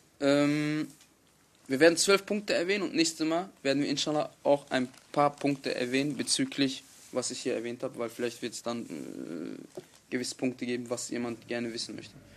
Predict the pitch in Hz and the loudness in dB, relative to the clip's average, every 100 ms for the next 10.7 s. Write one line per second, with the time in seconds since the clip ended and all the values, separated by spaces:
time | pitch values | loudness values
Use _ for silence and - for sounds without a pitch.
0 | - - - - - - - - - 131 | -20 -20 -20 -20 -20 -20 -20 -20 2 4
1 | 127 127 139 131 127 131 127 - 123 - | 4 2 2 2 2 -2 -4 -4 -2 -2
2 | 123 117 117 - 127 123 120 123 - 131 | -2 -4 -4 -2 0 0 -2 -4 -4 -6
3 | - 101 - - - - - - - - | -6 -14 -14 -20 -20 -20 -20 -20 -20 -20
4 | - - - - - - - - - - | -20 -20 -20 -20 -20 -20 -20 -20 -12 -2
5 | 151 185 214 - 165 165 127 123 135 160 | 8 12 12 10 6 6 6 2 4 6
6 | 196 - 180 170 170 165 143 131 143 139 | 6 6 4 4 6 6 6 2 2 2
7 | 135 147 175 190 - - - _ _ _ | 0 0 0 0 -4 -10 -20 _ _ _
8 | - - 147 247 277 - 269 262 - 190 | -8 -2 8 10 10 6 6 6 2 2
9 | 202 214 214 190 196 - 196 190 175 180 | 6 8 6 4 2 2 4 4 4 4
10 | 247 214 - 233 - 254 330 | 4 0 -2 -4 0 0 0